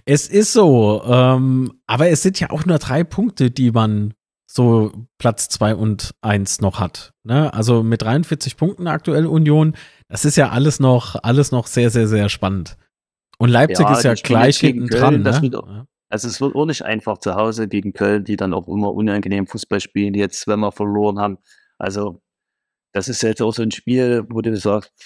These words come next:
Speaker 2: das ist jetzt nicht zwingend so, dass da Union das jetzt mal einfach mal so, so, so im Vorbeigehen gewinnt, sondern sie müssen schon auch immer relativ viel investieren, um ihre Spiele durchzubringen. Das ist halt auch so bei, bei den Mannschaften, die ich hatte. Wir mussten halt auch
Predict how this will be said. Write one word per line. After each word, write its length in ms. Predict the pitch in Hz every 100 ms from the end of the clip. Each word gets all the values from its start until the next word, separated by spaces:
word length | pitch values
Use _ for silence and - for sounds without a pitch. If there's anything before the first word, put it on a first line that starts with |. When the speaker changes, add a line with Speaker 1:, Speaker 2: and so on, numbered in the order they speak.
| -
Speaker 2:
das 180 | - -
ist 140 | 76
jetzt 240 | - 185 -
nicht 240 | 107 -
zwingend 380 | - 123 123 117
so, 180 | 120 117
dass 200 | 110 -
da 180 | 107 92
Union 360 | 101 104 110
das 140 | 107 101
jetzt 260 | 98 -
mal 400 | 98 98 95 95 - -
einfach 240 | 92 95
mal 180 | 92 95
so, 300 | 92 92 92
so, 480 | 92 95 92 90 90
so 160 | 92
im 100 | 90
Vorbeigehen 480 | 92 92 98 107 104
gewinnt, 300 | 101 113 143
sondern 300 | 104 95 92
sie 80 | 92
müssen 240 | 98 120
schon 200 | 120 139
auch 160 | 151 143
immer 300 | 135 127 113 _ _ _ _ _ _ _ _ -
relativ 480 | 107 110 - 101
viel 180 | - 117
investieren, 640 | 104 101 95 - 107 101 101
um 160 | 95 98
ihre 180 | 92
Spiele 320 | 95 - 90 87
durchzubringen. 720 | 90 - 90 - 90 90 87 _ _ _ _ _ _ _
Das 160 | 98 110
ist 140 | 101
halt 180 | 110 107
auch 140 | 110
so 220 | - 110
bei, 240 | 98 107 101
bei 300 | - - 101
den 180 | 107 110
Mannschaften, 340 | 107 107 -
die 80 | -
ich 100 | -
hatte. 200 | 110 92
Wir 140 | 95 95
mussten 260 | 107 -
halt 140 | 104 107
auch 180 | 113